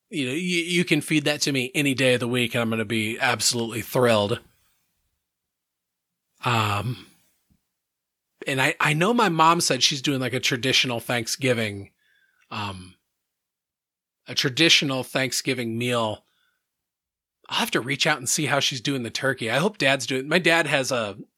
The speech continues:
a pellet smoker that's, like, the biggest one that Green Mountain Grills makes. It's, like, the Jim Bowie one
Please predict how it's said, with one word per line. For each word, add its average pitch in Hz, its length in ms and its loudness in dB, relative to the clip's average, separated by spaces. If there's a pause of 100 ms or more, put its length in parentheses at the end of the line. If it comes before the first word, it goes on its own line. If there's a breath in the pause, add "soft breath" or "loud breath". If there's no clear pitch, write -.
a 107 280 -2
pellet 127 380 0
smoker 107 560 -6 (180)
that's, 120 220 0
like, 117 160 0
the 127 120 -2
biggest 123 480 2
one 123 180 -2
that 120 100 -6
Green 123 260 -4
Mountain 120 240 -2
Grills 117 380 -4
makes. 117 340 -2
It's, 123 120 -8
like, 117 140 -4
the 113 100 -4
Jim 123 340 0
Bowie 123 300 2
one 131 340 0